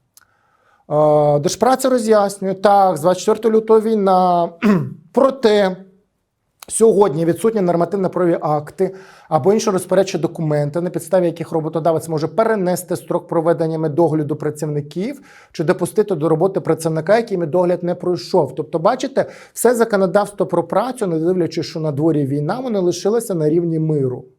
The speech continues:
А, враховуючи викладене, медогляди мають проводитися з врахуванням безпекової ситуації. При цьому, м, Держпраця нагадує, що процедура проведення медоглядів, вона закріплена в порядку двісті сорок шість,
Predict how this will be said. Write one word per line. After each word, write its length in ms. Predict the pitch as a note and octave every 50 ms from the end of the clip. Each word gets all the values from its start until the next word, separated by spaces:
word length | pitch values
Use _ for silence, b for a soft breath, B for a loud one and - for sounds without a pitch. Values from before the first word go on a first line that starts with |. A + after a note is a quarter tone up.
| _ _ _ B B B B B B B B B B B
А, 380 | B D#3 E3 D#3+ E3 E3 E3 E3
враховуючи 580 | E3 F#3+ G3 - B3 B3+ B3+ B3 A#3+ - A3+
викладене, 520 | G3+ G#3+ G#3 - F#3+ F3+ D#3 D#3+ D#3+ D#3 D#3+
медогляди 640 | E3 F3+ F#3 D#3 G3 G3+ F3+ D#3+ D3+ D3 C3 D3
мають 320 | D3+ D#3 E3 D#3+ D3 D#3 D#3
проводитися 680 | D#3+ D#3 E3 G#3+ A3+ A#3+ A3+ A#3 A3 - - G3+ F#3
з 220 | C#3+ B2+ C#3 F3+ D3+ B2+ - - -
врахуванням 640 | D3 D#3 D#3+ D#3+ E3 D#3+ D3+ F3+ G3 G#3+ A3 G#3 F#3
безпекової 540 | D3 C#3 C#3+ D3 E3+ E3+ F3 E3+ D3+ D3+ C#3
ситуації. 720 | C#3+ - C3+ B2 - B2+ A#2 A#2 A#2 - - - - - B2+ _ b b b b b b b b b b b _
При 160 | - C3+ C3+
цьому, 460 | C3+ - F3 F3+ G3 G#3 G3+ G3+ - - _
м, 260 | F#3+ E3 D#3 D#3 D#3 C#3+
Держпраця 500 | C#3+ D#3 - - - F3 E3+ F3 - F3
нагадує, 520 | F3+ F#3 E3+ F#3 G#3 G#3 E3 B2+ B2+ B2
що 180 | - - - -
процедура 480 | - D3+ D3+ - D3+ D3 F#3 F#3 F#3
проведення 520 | F#3 F#3 D#3+ D3 C#3 D3 C#3+ D#3 D3+ D3 D3
медоглядів, 680 | C#3+ C3+ B2 A2+ B2 A#2 A2 B2 C3+ C#3+ D3 A3 A3 -
вона 300 | D#3 C#3+ C#3 D3+ F3+ F#3+
закріплена 560 | F#3+ G#3 - - C#3 C#3 C#3 D3+ E3 E3 F3
в 60 | E3+
порядку 380 | E3 D3+ B2+ A2 C3 - - C#3+
двісті 320 | C3 D3 C#3+ C#3+ - D#3+
сорок 300 | D#3+ - F3+ F#3 F#3 -
шість, 600 | - - - G#3+ G#3+ F3+ C#3 C3+ - - _ _